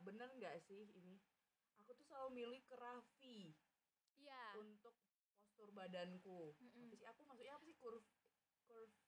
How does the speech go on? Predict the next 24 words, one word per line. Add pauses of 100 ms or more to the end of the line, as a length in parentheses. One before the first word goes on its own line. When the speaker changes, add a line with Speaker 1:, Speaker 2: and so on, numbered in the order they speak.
(200)
Speaker 1:
eh,
apa
sih? (140)
Speaker 2:
Iya,
iya,
Speaker 1:
Ya,
kayak
Speaker 2:
keraknya,
Speaker 1:
gitu
ya.
Speaker 2:
ya,
ini (160)
lehernya
itu
Speaker 1:
Bener
Speaker 2:
minta
Speaker 1:
nggak
Speaker 2:
ben-
Speaker 1:
sih,
atau (160)
ada
saran
lain (140)
selain